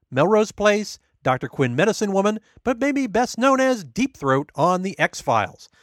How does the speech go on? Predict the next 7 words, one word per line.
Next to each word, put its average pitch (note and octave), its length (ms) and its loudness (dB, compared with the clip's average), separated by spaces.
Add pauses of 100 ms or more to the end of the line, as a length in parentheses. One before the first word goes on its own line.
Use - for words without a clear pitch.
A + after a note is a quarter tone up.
(200)
Jerry's C3 320 -2
daughter E3+ 440 2 (160)
is C#3+ 200 -4
the D#3+ 100 -2
office's C#3+ 580 -2 (160)
Melora D#3 520 0
Hardin. G3 440 -2